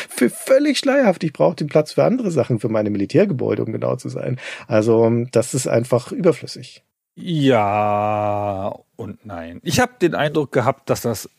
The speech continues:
Speaker 2: aus so einem Aufbauspiel Gedanken in das Spiel gekommen ist,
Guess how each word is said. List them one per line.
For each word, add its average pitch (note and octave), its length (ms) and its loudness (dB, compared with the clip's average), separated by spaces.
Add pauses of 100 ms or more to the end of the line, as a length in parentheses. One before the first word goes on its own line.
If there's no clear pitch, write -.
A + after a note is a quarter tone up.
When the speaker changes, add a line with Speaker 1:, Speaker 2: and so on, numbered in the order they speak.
Speaker 2:
aus B2 220 -2
so A#2+ 80 -2
einem A2+ 180 2
Aufbauspiel B2 800 0
Gedanken G3 880 -4 (120)
in D3+ 140 -6
das D3+ 140 0
Spiel D#3 180 -8
gekommen D3 500 -2
ist, - 320 -6